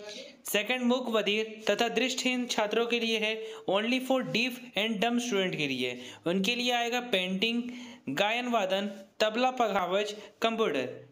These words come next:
ट्वेंटी सेवन मार्च को है एनएसक्यूएफ़, नेशनल स्किल क्वालिफिकेशन फ्रेमवर्क। अभी हम हायर सेकेंडरी स्कूल की बात करें, जो ट्वेल्थ क्लास का जो है,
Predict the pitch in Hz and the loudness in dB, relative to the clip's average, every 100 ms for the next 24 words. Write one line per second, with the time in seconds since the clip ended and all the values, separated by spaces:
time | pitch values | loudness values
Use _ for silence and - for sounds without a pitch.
0 | - 196 220 247 269 262 240 233 233 240 | 0 0 0 0 2 2 2 2 0 2
1 | 240 208 220 240 - 196 139 120 - - | 2 0 0 -2 0 2 2 0 -4 -14
2 | - - 180 208 208 247 247 240 247 247 | -10 -2 0 0 0 2 2 0 -4 -6
3 | - - 262 254 240 220 214 214 214 226 | -4 0 -2 0 2 2 0 0 0 0
4 | 220 - 196 180 139 123 120 - - - | -2 0 0 0 0 -2 -2 -10 -16 -12
5 | - - - _ _ - - - _ - | -10 -10 -14 _ _ -20 -20 -20 _ -20
6 | - - - 180 214 254 247 - 185 214 | -20 -20 -4 0 2 0 -2 -2 0 0
7 | 254 269 262 247 262 - 247 247 254 240 | 0 0 0 0 0 2 0 2 0 0
8 | 240 233 247 - 208 220 - 240 233 226 | 0 0 0 2 2 2 0 0 0 0
9 | 233 233 214 208 208 | -2 0 0 -2 -4